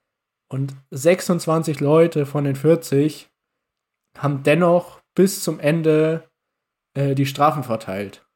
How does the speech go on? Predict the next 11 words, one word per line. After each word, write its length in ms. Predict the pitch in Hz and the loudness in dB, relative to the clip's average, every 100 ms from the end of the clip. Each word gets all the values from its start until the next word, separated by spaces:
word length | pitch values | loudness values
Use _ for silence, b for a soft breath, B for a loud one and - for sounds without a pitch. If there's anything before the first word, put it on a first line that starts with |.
| _ _ _ _ _ _ _ _ _ _ _ - | _ _ _ _ _ _ _ _ _ _ _ -8
Und 440 | 127 123 131 - - | -4 -4 -4 -8 0
als 580 | 123 120 - - - _ _ _ | 0 0 -6 -12 -16 _ _ _
Argumentation 880 | - 147 151 143 139 135 - 156 185 | -4 -2 0 0 2 0 0 0 2
danach 400 | 160 135 135 151 | 0 2 0 0
haben 120 | 170 | -4
sie 120 | 160 | -4
gesagt, 640 | 165 165 170 185 185 - _ _ _ _ _ _ _ _ | -4 0 2 2 0 -10 _ _ _ _ _ _ _ _
ähm, 640 | 143 143 139 143 139 135 135 _ _ _ _ _ _ - | -4 -2 -2 -2 -4 -6 -12 _ _ _ _ _ _ -4
ja, 520 | 127 131 117 123 - | 2 4 2 0 -6
wir 500 | 139 127 131 135 131 | -14 -4 0 2 2
sind, 720 | 131 147 156 147 - - - | 0 -4 -4 -8 -14 -14 -18